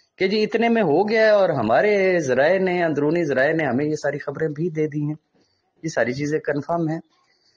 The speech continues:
तो फिर वो सोर्सेज क्या थे? अगर ये खबर दुरुस्त है, anyhow, गुजारिश सिर्फ इतनी सी है कि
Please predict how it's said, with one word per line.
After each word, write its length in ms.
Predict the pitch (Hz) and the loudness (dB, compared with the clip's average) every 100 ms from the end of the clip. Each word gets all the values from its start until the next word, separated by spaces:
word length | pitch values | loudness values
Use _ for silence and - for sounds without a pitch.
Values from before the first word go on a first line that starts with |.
| _ - | _ -6
तो 60 | |
फिर 160 | 220 269 | -2 0
वो 160 | 269 | 0
सोर्सेज 420 | 294 277 269 277 - | 0 -2 -2 -4 -2
क्या 220 | 294 277 | -2 -2
थे? 560 | - 139 101 - 87 - _ _ _ _ _ _ _ _ - | -2 -4 -2 -2 -2 -4 _ _ _ _ _ _ _ _ -2
अगर 240 | 220 269 254 | 0 4 4
ये 140 | 165 | 4
खबर 260 | 147 113 101 | 2 0 0
दुरुस्त 340 | 90 85 - | -2 -4 -6
है, 80 | 67 - _ - | -10 -12 _ -2
anyhow, 300 | 110 90 71 - - _ _ _ | 0 0 -4 -8 -20 _ _ _
गुजारिश 300 | 95 113 151 | -4 0 0
सिर्फ 200 | 165 107 | -2 -8
इतनी 220 | 85 76 80 | -10 -10 -10
सी 160 | - | -8
है 140 | 80 156 _ _ _ _ _ _ _ _ _ _ | -8 -8 _ _ _ _ _ _ _ _ _ _
कि 400 | 104 101 98 - | -4 -2 -2 -6